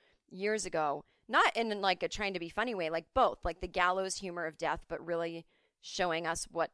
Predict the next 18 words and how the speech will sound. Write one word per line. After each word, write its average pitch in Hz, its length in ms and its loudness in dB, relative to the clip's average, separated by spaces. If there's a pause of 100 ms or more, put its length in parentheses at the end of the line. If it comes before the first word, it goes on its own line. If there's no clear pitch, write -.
grieving 190 400 -4
is 139 160 -10
like. 117 240 -10
And 160 100 -8
it 156 160 -12
was 160 140 -12
beautiful. - 640 -8
And 160 100 -8
she 175 140 -10
wrote 170 140 -2
a - 20 -12
book 160 200 -4
about 165 180 -4
it - 60 -14
called 156 180 -10
Dead 151 200 -6
People 151 260 -10
Suck. - 360 -6